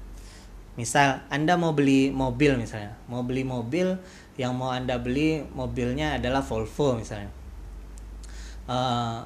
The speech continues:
karena Anda pengen pelayanan yang tinggi, akhirnya Anda pergi ke dealer resmi Volvo. Masuk ke dealer resminya, pastinya dilayani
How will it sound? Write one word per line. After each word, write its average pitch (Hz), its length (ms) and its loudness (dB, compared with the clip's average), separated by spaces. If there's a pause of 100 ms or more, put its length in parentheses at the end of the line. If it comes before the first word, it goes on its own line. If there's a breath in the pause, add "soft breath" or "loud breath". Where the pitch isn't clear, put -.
karena 143 320 2
Anda 160 160 4
pengen 160 240 0
pelayanan 151 400 4
yang 151 160 0
tinggi, 147 320 0
akhirnya 165 360 2
Anda 165 160 4
pergi 151 280 0
ke 151 120 2
dealer 131 280 2
resmi 135 440 0
Volvo. 117 520 -2 (400)
Masuk 113 320 -6
ke 135 80 -2
dealer 120 240 2
resminya, 127 480 -4
pastinya 120 320 -4
dilayani 127 640 2